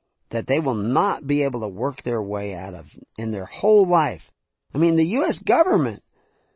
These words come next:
the accounting office, came out and said that by, I think it was, like, two thousand twelve or two thousand seventeen or nineteen, somewhere in, in this area here,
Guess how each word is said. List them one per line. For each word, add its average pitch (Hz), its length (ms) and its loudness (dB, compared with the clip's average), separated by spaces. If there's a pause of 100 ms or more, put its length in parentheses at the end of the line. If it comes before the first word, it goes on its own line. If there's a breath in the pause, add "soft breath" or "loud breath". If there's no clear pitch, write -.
(640)
the 160 140 0
accounting 311 440 6
office, 123 440 0
came 285 280 2
out 233 300 0
and - 120 -6
said 208 680 -2 (360)
that 127 220 -6
by, 143 640 -2 (140)
I 127 120 -14
think 175 120 -6
it 202 40 -8
was, 117 480 -10 (1080)
like, 101 180 -18
two - 160 -12
thousand - 500 -8
twelve 160 560 -2
or 87 220 -10
two 135 140 -8
thousand 92 520 -8 (600 soft breath)
seventeen 131 600 -2
or 107 60 -2
nineteen, 147 460 0
somewhere 139 420 -2
in, 104 200 -8
in 110 160 -4
this 107 200 -8
area 95 340 -8
here, 98 320 -10